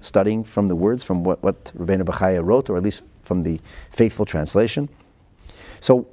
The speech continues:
why does he say that there's going to be tirbe, an increase or a large volume of produce, and then v'yivarech,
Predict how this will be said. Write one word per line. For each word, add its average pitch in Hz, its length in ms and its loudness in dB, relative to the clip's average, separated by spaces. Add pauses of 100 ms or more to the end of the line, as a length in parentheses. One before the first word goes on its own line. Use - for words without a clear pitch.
why 147 260 4
does 185 180 0
he 120 100 0
say 92 460 0 (920)
that 104 380 2 (140)
there's 104 200 0
going 110 220 2
to 98 80 -4
be 98 380 0 (260)
tirbe, 160 580 4 (380)
an 127 120 4
increase - 800 0 (640)
or 101 100 6
a 95 60 4
large 120 560 4 (100)
volume 113 540 4
of 92 160 -2
produce, 104 400 0
and 110 120 2
then 127 220 4
v'yivarech, 98 720 0